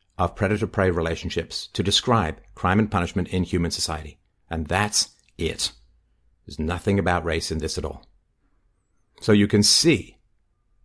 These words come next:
the motives of the people who write this kind of stuff, of course. So please, please, I'm begging you, share this kind of information. These are the facts. This is my actual word. This is my actual voice.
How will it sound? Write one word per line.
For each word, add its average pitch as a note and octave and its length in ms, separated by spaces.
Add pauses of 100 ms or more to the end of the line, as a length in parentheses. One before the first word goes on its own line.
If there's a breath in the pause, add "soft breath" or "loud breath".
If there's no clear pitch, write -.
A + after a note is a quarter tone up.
(120)
the F2 60
motives A2 480
of F#2+ 60
the E2 80
people G#2 300
who F2+ 100
write F2+ 240
this F2 140
kind D#2+ 220
of C#2+ 60
stuff, - 300 (460)
of - 100
course. - 400 (300 loud breath)
So C3 180
please, F3+ 380
please, A2+ 320
I'm G#2 160
begging G2 320
you, F2+ 180 (240 loud breath)
share D3+ 360
this C3+ 140
kind G2 220
of E2+ 100
information. F2+ 680
These G#3 340
are C3 200
the F#2+ 80
facts. - 340
This - 180
is - 120
my C3 220
actual C#3+ 460
word. G#2+ 300
This A#2 120
is B2+ 120
my A#2 100
actual A#2+ 320
voice. F#2+ 380